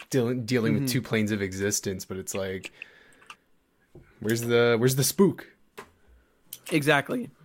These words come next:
Speaker 2: That's what I wanted. I want that, I want that Phasmophobia, like, just,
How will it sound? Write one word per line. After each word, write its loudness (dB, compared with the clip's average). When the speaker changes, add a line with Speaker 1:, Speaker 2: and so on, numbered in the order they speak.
Speaker 2:
That's 2
what 2
I 6
wanted. 2
I -4
want -2
that, 4
I 2
want 4
that 2
Phasmophobia, 4
like, -2
just, -2